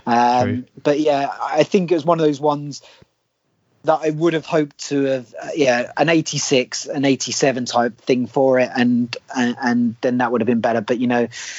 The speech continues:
Speaker 1: uh, it is what it is, and I'm just hoping now Carrion just doesn't, you know, come to,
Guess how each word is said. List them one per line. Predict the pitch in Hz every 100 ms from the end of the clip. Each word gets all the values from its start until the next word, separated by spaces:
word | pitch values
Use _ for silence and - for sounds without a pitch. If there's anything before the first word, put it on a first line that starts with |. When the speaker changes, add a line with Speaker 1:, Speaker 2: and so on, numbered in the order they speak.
| - - _
Speaker 1:
uh, | - 120 120
it | 139
is | 127
what | 127
it | 123
is, | 127 120
and | 135
I'm | 135 131
just | 123 -
hoping | - 139 127
now | 117 113
Carrion | - 120 117 117
just | 110 113
doesn't, | 120 110 110 113
you |
know, | 113 107 107 -
come | 120 113
to, | 107 110 110